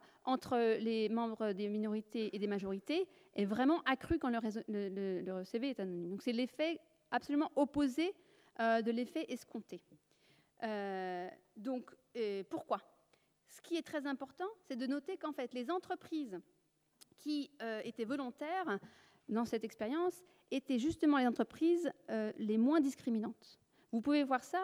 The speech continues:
avec ces données initiales qui montraient que les, les, les, les, les entreprises qui ont participé, donc, euh, sur votre gauche, euh, en fait, n'avaient pas,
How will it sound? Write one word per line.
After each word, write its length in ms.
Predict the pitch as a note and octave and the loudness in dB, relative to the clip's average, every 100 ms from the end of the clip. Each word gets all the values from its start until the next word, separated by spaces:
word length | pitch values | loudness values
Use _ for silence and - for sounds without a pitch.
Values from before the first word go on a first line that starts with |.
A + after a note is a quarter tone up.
| F#4 | 0
avec 240 | A#3 C4+ | 2 2
ces 120 | A#3 A#3 | 0 0
données 260 | B3 C#4+ | 2 2
initiales 520 | C4+ A#3+ - D#4+ F#4 | 2 2 0 -2 -2
qui 120 | - C#4 | 2 2
montraient 380 | C4+ - C#4 | 2 0 -2
que 140 | C4+ A#3 | 0 0
les, 240 | A3 B3 - - | 2 0 -4 -6
les, 200 | B3 A3+ | -4 -2
les, 180 | A#3+ G3+ | -4 -2
les, 180 | A3+ F#3+ | -4 -2
les 200 | A#3 A#3+ | -2 -4
entreprises 240 | C4 C#4+ | -2 -4
qui 100 | - | -4
ont 60 | A3+ | -4
participé, 580 | B3 C4 - A#3+ D#4 G#4 _ _ _ - | -4 -6 -8 -6 -6 -6 _ _ _ -12
donc, 240 | A#3+ A#3 | -10 -10
euh, 80 | A#3 | -12
sur 180 | - A3 | -10 -6
votre 280 | A3+ - | -4 -4
gauche, 440 | G#3 C#4+ F#4 - - _ _ - - | -2 -2 -2 -6 -20 _ _ -10 -2
euh, 500 | A3+ A3 A3 G#3+ G#3+ - _ _ - | 0 2 2 2 0 -4 _ _ -4
en 120 | A#3 | 0
fait, 180 | D#4+ D4 | 2 2
n'avaient 280 | A#3+ A3 | 2 2
pas, 320 | A3+ D#4+ D4+ | 0 0 -2